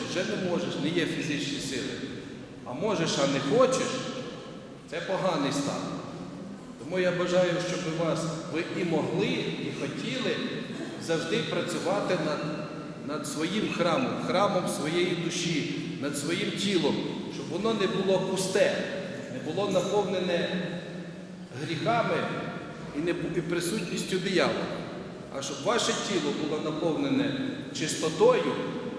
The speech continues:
тому що блаженні, чисті серцем, як далі?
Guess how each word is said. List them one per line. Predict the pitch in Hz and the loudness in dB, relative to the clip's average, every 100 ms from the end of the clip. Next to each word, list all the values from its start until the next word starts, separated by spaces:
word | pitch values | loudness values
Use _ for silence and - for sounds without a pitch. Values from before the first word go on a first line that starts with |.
| - - | -8 -8
тому | 156 | -6
що | - 160 160 | -4 -4 0
блаженні, | 165 151 202 226 233 233 226 - | 0 2 4 4 4 2 2 2
чисті | 226 208 226 - 156 | 2 2 2 0 0
серцем, | 165 190 220 220 220 226 208 - - - - - - 180 - - - 175 170 - - - - - 208 | 2 4 4 4 4 4 2 -4 -6 -8 -8 -10 -10 -10 -10 -8 -8 -8 -8 -8 -10 -10 -12 -10 -2
як | 185 208 - | 2 4 4
далі? | - | 0